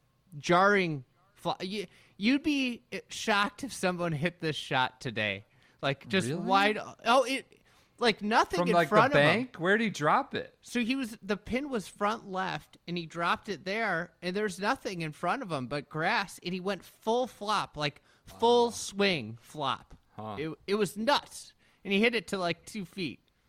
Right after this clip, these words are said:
Speaker 1: Um, and he parred eighteen. It, it, uh, Leonard birdied seventeen.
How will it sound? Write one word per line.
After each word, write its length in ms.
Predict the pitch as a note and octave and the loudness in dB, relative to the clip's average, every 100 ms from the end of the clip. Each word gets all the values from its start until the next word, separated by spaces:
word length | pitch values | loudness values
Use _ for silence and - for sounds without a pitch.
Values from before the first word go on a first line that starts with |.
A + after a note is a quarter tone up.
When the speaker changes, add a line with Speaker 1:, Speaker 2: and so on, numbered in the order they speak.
| _ - | _ -8
Speaker 1:
Um, 540 | D#3+ D#3+ D3+ C#3+ C#3+ - _ | 0 2 2 0 -6 -16 _
and 100 | F#3 | -2
he 120 | A3 | -2
parred 400 | A3 G#3+ G#3 G3 - - | 0 2 4 2 -4 -4
eighteen. 640 | F#3 F3+ F#3+ D#3+ B2 B2 | -2 -2 -4 -4 -4 -8
It, 180 | - C#3+ C3+ _ _ D3 | -8 -8 -8 _ _ -8
it, 220 | D#3 D3+ | -4 0
uh, 340 | C#3+ C#3 C#3 D3+ | 2 2 2 2
Leonard 340 | F#3 G#3+ E3 | 0 2 0
birdied 380 | F3+ E3+ D#3 C#3+ | 0 0 -2 -6
seventeen. 920 | - - F3 D#3 C#3 - B2 A2 | -16 -4 -2 -2 -8 -10 -10 -10